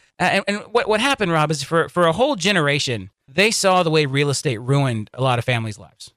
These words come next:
right? And, and it did. And, you know, we had, we had the crash,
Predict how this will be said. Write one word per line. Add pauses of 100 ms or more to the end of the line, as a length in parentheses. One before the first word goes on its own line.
(180)
right?
And,
and
it
did. (220)
And,
you
know,
we
had,
we
had
the
crash,